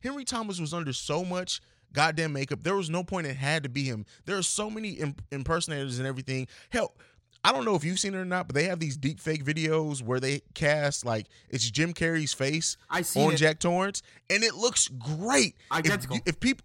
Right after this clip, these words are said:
Speaker 1: if people at home can do that on that budget, there's no reason this should have looked that bad.
Speaker 2: Bro, you guys had a forty-five fucking million dollar budget. You could not hire some proper makeup people?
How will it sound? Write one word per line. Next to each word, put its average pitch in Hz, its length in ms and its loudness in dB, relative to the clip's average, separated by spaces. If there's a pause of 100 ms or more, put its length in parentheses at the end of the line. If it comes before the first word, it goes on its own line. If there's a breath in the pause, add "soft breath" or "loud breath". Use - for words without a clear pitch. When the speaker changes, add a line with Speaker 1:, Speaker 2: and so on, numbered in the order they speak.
Speaker 1:
if 175 120 2
people 247 320 0
at 233 140 2
home 208 460 2
can 180 180 -2
do 190 160 -2
that 190 160 0
on 175 140 -2
that 185 180 -2
budget, 180 300 -2
there's 165 180 -2
no 135 140 0
reason 117 320 -2
this 101 100 -4
should - 140 -8
have 85 100 -10
looked 85 160 -14
that 82 160 -16
bad. - 220 -18 (180)
Speaker 2:
Bro, 156 400 0
you 165 160 -4
guys 247 220 0
had 233 100 -2
a 190 80 -2
forty-five 196 640 -2
fucking 165 480 -6
million 151 340 -2
dollar 123 260 0
budget. 123 380 -2
You 127 100 -6
could 170 120 -4
not 143 140 -2
hire 143 220 -4
some 131 140 -6
proper - 340 2
makeup 117 340 -4
people? 180 400 -2